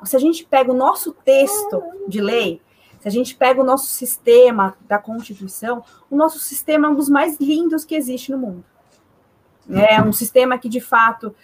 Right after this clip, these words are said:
atinge o, aquele bem-estar social, é um sistema que,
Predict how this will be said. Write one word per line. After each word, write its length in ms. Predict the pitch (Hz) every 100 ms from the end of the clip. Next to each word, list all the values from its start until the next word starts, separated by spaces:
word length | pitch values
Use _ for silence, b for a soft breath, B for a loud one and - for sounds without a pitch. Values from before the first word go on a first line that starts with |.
| b b
atinge 840 | 202 208 - 269 285 233 226 220
o, 180 | 202 196
aquele 280 | 180 240 220
bem-estar 440 | 196 240 247 226
social, 840 | 180 220 202 - 294 196 220 214 208
é 40 |
um 80 | 311
sistema 540 | - 415 440 508 571 _ _ -
que, 200 | - 320